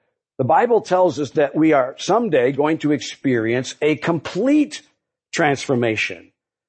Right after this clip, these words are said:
The job of sanctifi-, sanctification will be complete. We're going to receive a new and glorified body that will live forever. And,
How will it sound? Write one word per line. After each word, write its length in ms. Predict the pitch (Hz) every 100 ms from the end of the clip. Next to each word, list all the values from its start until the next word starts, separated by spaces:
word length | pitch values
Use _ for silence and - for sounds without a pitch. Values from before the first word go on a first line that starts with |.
| _ -
The 60 |
job 300 | 120 151 165
of 80 | 151
sanctifi-, 800 | - 175 165 160 139 175 185 -
sanctification 800 | 135 180 220 160 143 170 175 143
will 80 | 131
be 160 | 131
complete. 640 | 139 165 165 220 285 160 - _ - -
We're 120 | 147
going 160 | 143 139
to 60 |
receive 320 | 139 - 156
a 80 | 143
new 280 | 135 170 190
and 100 | 156
glorified 680 | 151 160 165 165 151 147 131
body 480 | 165 208 165 110 - -
that 180 | 147 156
will 260 | 147 139 135
live 300 | 175 196 160
forever. 640 | 170 165 165 165 131 92 _ - _ - - -
And, 140 | 185